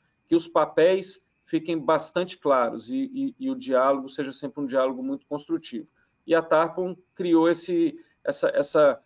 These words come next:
ao longo da nossa história e experiência, a gente conseguiu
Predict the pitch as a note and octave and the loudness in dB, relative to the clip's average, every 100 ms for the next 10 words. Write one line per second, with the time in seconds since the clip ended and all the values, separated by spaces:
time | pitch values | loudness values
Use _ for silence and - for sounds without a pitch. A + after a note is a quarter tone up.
0 | _ - B2+ D3 E3+ D3 C#3+ C#3 - - | _ -2 2 2 2 2 2 0 -4 -6
1 | - D#3 D#3 C#3+ - C3+ C#3 D3 D#3 - | 2 4 4 0 -6 -4 -2 -2 -4 -6
2 | D#3 _ _ - B2+ D#3 D#3 E3+ E3 D#3 | -8 _ _ -10 -6 -6 -6 -6 -6 -4
3 | D3+ C#3 E3 D#3+ | -2 4 4 4